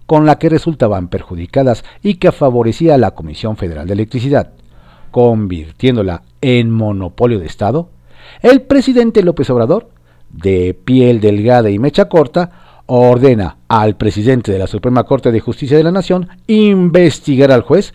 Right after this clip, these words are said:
que osó, se atrevió a otorgar amparo contra la ley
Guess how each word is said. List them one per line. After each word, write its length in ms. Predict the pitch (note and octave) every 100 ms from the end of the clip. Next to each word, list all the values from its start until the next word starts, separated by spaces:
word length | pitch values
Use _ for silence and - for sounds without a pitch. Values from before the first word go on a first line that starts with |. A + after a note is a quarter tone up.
| _ -
que 200 | - C3+
osó, 600 | B2+ B2 A#2 - A#3+ - _ _ _ -
se 240 | - D#3+
atrevió 760 | D3+ C#3+ - D#3 C3+ A#3 A3 - - _
a 80 | B2
otorgar 640 | A#2 A2+ G2 G2 B2 C3 -
amparo 640 | F2+ F2 G#2 A#2 D#3 - - -
contra 340 | B2 A#2 A2+
la 120 | G#2 F#2
ley 300 | C#3+ G#3+